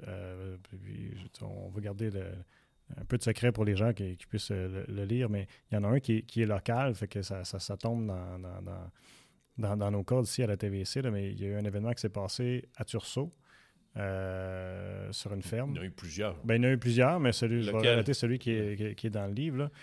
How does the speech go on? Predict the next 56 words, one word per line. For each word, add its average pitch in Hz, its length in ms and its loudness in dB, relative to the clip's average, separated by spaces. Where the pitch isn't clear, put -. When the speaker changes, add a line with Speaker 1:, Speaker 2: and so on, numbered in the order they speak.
Speaker 1:
Euh, 98 140 2
puis - 140 -8
qui 123 120 4
est, 120 60 6
puis 117 240 -2
il 120 60 4
y 123 40 6
a 117 40 6
quelqu'un 120 260 4
qui 123 60 4
a 117 40 4
été 117 140 2
témoin 117 360 2
aussi 131 460 0
de, 110 320 0
à 107 40 -4
partir 113 220 0
de 120 40 4
la 113 60 4
rue 120 60 4
McLaren, 120 540 4
ici 120 180 0
à 127 60 2
Buckingham, 113 500 0
qui 113 120 -4
l'aurait 107 280 0
vu, 110 200 0
parce 117 180 -4
qu'en 101 260 -2
regardant 104 360 -2
vers 98 220 -2
l'est, 120 320 -2
mais 104 220 -2
Speaker 2:
Oui, 151 240 2
Speaker 1:
ça, 208 80 4
Speaker 2:
oui, 214 140 6
Speaker 1:
c'est, 208 80 4
Speaker 2:
oui, 208 100 6
Speaker 1:
c'est, 190 80 4
Speaker 2:
oui, 208 120 6
Speaker 1:
ça, - 60 4
c'est 131 60 2
Speaker 2:
oui, 160 80 6
Speaker 1:
un - 60 2
peu - 80 0
une 117 60 2
Speaker 2:
oui, - 80 4
Speaker 1:
parenthèse, 120 560 2
Speaker 2:
oui, - 20 2
Speaker 1:
un 123 40 2
Speaker 2:
oui, 135 100 4
Speaker 1:
peu 135 40 4
dans 127 60 4
Speaker 2:
oui. 117 60 4
Speaker 1:
l'histoire, 147 440 0
là. 151 120 0